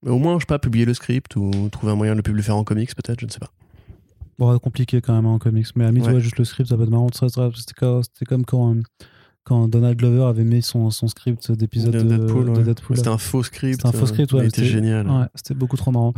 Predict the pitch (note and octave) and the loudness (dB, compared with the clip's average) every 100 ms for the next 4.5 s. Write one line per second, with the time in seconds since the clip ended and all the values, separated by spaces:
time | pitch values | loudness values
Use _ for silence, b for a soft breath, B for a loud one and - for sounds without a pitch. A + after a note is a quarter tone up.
0 | A#2+ A#2 A2 D3 B2 A2 - A#2+ - - | -2 -2 0 0 0 -2 -2 -2 -4 -4
1 | B2+ A2+ A2 A2 A2 - G#2 G2+ G#2 A2 | -2 -2 0 -2 -2 -2 -2 0 -2 -4
2 | G#2+ G#2+ G#2 A#2 - B2+ A#2+ B2 A#2+ A2 | -6 -4 -4 -4 -6 -6 -4 0 2 4
3 | A2 - - C3+ C3+ C3+ C#3+ C#3+ - A#2+ | 4 2 2 2 4 4 4 2 0 0
4 | A#2 B2 B2 A#2+ | 0 2 2 2